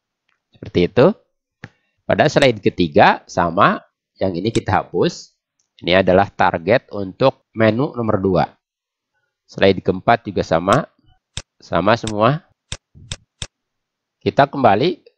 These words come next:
ke slide satu. Jika pada slide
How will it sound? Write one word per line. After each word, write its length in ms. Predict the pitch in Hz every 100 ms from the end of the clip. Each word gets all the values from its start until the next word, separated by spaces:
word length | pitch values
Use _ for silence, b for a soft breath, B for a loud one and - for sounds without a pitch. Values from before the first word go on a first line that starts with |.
| _
ke 120 | - 95
slide 480 | - 92 90 90 82 _
satu. 720 | - 78 73 - 160 - - _ _ _ _ _ _ _ _ _
Jika 320 | 104 107 196
pada 240 | - 208 139
slide 600 | - 120 120 117 101